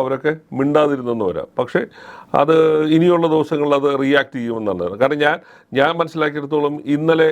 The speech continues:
യു ഡി എഫിൻ്റെ യോഗം ഉന്നതാധികാര സമിതി തിരുവനന്തപുരത്ത് ചേർന്നിരുന്നു. അപ്പോൾ അത്, അത് ആ, അതിൻ്റെയൊക്കെ തന്നെ അങ്ങനെ പോകാൻ തീരുമാനിച്ചിരുന്നെങ്കിൽ അവരെല്ലാവരും പോയിരുന്നു. പ്രതിപക്ഷ നേതാവ്, ലീഗിൻ്റെ നേതാക്കൾ ഒക്കെ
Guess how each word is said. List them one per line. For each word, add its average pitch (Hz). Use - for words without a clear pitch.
യു 143
ഡി 151
എഫിൻ്റെ 135
യോഗം 127
ഉന്നതാധികാര 131
സമിതി 117
തിരുവനന്തപുരത്ത് 123
ചേർന്നിരുന്നു. 110
അപ്പോൾ 139
അത്, 151
അത് 147
ആ, -
അതിൻ്റെയൊക്കെ 180
തന്നെ 175
അങ്ങനെ 175
പോകാൻ 165
തീരുമാനിച്ചിരുന്നെങ്കിൽ 156
അവരെല്ലാവരും 147
പോയിരുന്നു. 120
പ്രതിപക്ഷ 127
നേതാവ്, 107
ലീഗിൻ്റെ 123
നേതാക്കൾ 107
ഒക്കെ 165